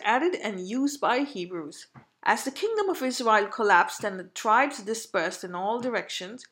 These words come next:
many gave up their Hebrew connection, tired of the infighting and political power struggle within, uh, within Heb-, the Hebrews. They're the very same as we do today.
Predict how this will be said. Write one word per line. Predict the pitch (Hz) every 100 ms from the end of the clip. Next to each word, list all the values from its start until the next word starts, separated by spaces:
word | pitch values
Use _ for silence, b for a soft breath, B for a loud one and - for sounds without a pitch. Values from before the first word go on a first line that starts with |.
| B B B B
many | 175 196 240 330 294
gave | 302 294
up | 285 285
their | 185 185
Hebrew | - - 254 262 294
connection, | 339 277 220 - 262 320 - _ _ _ _ _
tired | - 196 175 240
of | 285
the | 302 294
infighting | 320 320 196 151 233 247
and | - 208
political | 202 185 185 208 208
power | - 320 339
struggle | 302 - 185 165 - - B B B
within, | 185 190 196 202 -
uh, | 202 202 196 196 190 180
within | 214 214 220
Heb-, | 233 311 277 -
the | 196
Hebrews. | 220 311 311 185 147 120 - - B B B B B B
They're | 233 269 - 240
the |
very | 233 320 453
same | 440 - 269 277
as | 294 254 220
we | 233
do | 254
today. | 254 233 208 131 190